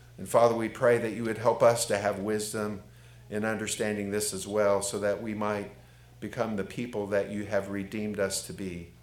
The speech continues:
Father, you are all powerful, and we are trusting in you to enlighten us today from your word. Not only enlighten our minds, but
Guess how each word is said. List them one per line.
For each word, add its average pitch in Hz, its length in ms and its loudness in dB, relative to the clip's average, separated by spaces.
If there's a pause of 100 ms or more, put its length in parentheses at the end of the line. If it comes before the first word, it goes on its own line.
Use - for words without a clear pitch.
(800)
Father, 110 320 4
you 113 180 2
are 110 160 6
all 113 200 8
powerful, 123 800 4 (120)
and 90 520 -8
we 110 160 -4
are 98 260 4
trusting 123 480 2
in 110 160 -2
you 123 300 -2
to 95 400 -4 (420)
enlighten 117 600 2
us 117 200 0
today 113 320 -2
from 107 280 -6
your 95 140 -2
word. 120 500 0 (760)
Not 139 220 4
only 139 260 6
enlighten 113 440 4
our 101 120 4
minds, 104 540 0
but 95 420 2